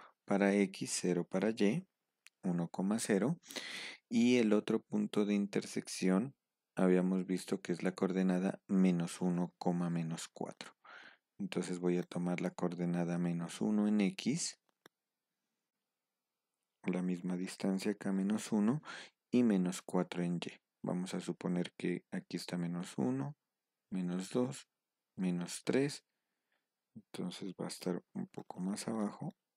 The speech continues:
menos cuatro. Por lo tanto, entonces, la, el otro punto de intersección estará acá.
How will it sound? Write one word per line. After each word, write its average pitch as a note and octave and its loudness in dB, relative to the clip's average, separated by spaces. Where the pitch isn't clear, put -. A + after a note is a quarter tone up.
menos F#2+ 2
cuatro. - -10
Por F#2+ 0
lo F#2+ 2
tanto, F2+ -2
entonces, F#2 -2
la, F#2 2
el F#2 0
otro F#2+ -2
punto G2 0
de F#2+ 0
intersección G2 -2
estará - 4
acá. - -12